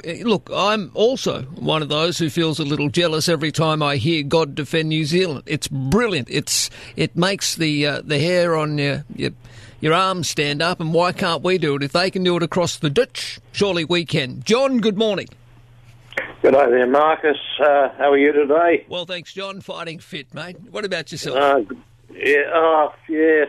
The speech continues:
Speaker 2: so-so, mate. I've got a few health problems, age catching up with me now.
Speaker 1: Look after
Speaker 2: But,
Speaker 1: yourself,
Speaker 2: uh,
Speaker 1: mate.
Speaker 2: yeah.
Speaker 1: Look after yourself, please.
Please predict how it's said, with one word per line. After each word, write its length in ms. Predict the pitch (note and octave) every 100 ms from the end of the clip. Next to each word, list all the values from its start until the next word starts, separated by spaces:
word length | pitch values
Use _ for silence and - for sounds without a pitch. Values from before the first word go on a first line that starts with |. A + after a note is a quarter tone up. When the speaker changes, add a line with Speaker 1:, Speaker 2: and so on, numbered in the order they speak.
| -
Speaker 2:
so-so, 460 | D3 C#3 - C3+ A#2+
mate. 260 | B2 C3+ B2+
I've 80 | C3+
got 160 | D3+
a 40 | -
few 200 | C3 A2+
health 180 | A2+ A#2+ -
problems, 400 | A#2+ B2+ B2 A#2
age 300 | B2+ B2 A#2 -
catching 340 | A#2+ - A2
up 160 | A#2 A#2+
with 140 | A#2+
me 160 | A2 A#2+
now. 380 | A2+ A#2+ B2+ - -
Speaker 1:
Look 200 | F3 A#3+
after 240 | A3 G3+ C3+
Speaker 2:
But, 80 | C3+
Speaker 1:
yourself, 440 | D3 D3 C#3+ D3+
Speaker 2:
uh, 60 | C#3+
Speaker 1:
mate. 80 | D#3+
Speaker 2:
yeah. 140 | E3+
Speaker 1:
Look 120 | E3+
after 280 | F3+ F3 -
yourself, 400 | C#3+ C3+ C#3+ C3+
please. 380 | - C#3 - -